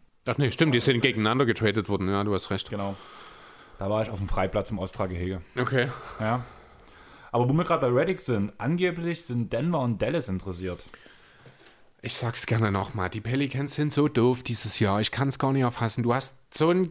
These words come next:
Speaker 1: geilen Spieler in Zion, aus dem du so viel machen kannst, wenn du die richtigen Leute drumherum stellst. Und der einzige Spieler, wirklich der einzige Spieler im Kader, der diesem Profil, äh, Komplementärspieler zu Zion Williamson zu hundert Prozent entspricht, den willst du wegtraden.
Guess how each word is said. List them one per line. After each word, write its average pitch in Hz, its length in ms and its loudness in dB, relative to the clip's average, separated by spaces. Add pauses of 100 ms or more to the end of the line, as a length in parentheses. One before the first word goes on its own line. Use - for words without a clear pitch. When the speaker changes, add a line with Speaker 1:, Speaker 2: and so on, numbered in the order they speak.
(120)
Speaker 1:
geilen 156 340 4
Spieler 156 520 4
in 151 140 4
Zion, 135 580 2
aus 123 280 0
dem 151 220 0
du 156 120 4
so 156 180 0
viel 170 180 0
machen 156 320 2
kannst, 143 300 0
wenn 139 100 2
du 143 100 4
die 143 100 4
richtigen 135 420 2
Leute 123 300 4
drumherum 110 480 2
stellst. 98 300 -2
Und 107 100 -2
der 123 120 0
einzige 190 480 0
Spieler, 165 380 2
wirklich 139 320 2
der - 180 -4 (180)
einzige 202 800 -6
Spieler 196 420 2
im 180 100 2
Kader, 156 380 2
der 131 140 2
diesem 190 420 0
Profil, 170 600 2 (580)
äh, - 160 -12
Komplementärspieler 156 1080 2
zu - 140 -4
Zion 123 380 2
Williamson 170 480 2
zu 127 160 2
hundert 240 300 2
Prozent 180 420 2
entspricht, 165 480 0
den 131 120 4
willst 131 180 0
du 127 60 4
wegtraden. 92 500 -2